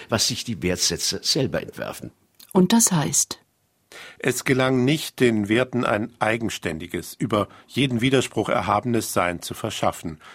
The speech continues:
Speaker 3: unabhängig vom Begehren subjektiver Temperamente, vergleichbar den Ideen Platons. Denn alles, was dem Einzelnen liebenswert oder wünschenswert vorkommt, kann zu einem Wert erhoben werden,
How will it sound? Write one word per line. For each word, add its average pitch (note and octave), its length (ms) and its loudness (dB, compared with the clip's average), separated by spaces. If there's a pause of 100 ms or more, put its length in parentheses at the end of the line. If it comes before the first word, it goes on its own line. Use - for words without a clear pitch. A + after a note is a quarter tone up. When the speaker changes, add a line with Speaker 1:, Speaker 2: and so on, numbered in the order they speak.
(120)
Speaker 3:
unabhängig A#2+ 680 0 (160)
vom G2 220 -4
Begehren A#2 680 2
subjektiver G#2+ 680 0
Temperamente, G#2+ 640 0 (240)
vergleichbar G2 640 0
den F#2+ 180 -2
Ideen E2+ 480 -4
Platons. - 920 -8 (560)
Denn G2 120 2
alles, C3 380 0 (220)
was A#2 160 2
dem - 180 2
Einzelnen A#2+ 640 0
liebenswert G#2+ 720 -4
oder G#2 240 -2 (220)
wünschenswert B2+ 680 0
vorkommt, C#3 680 0 (320)
kann D3 340 0
zu - 140 -2
einem B2 340 2
Wert A#2+ 340 2
erhoben A2+ 600 -2
werden, G#2+ 360 0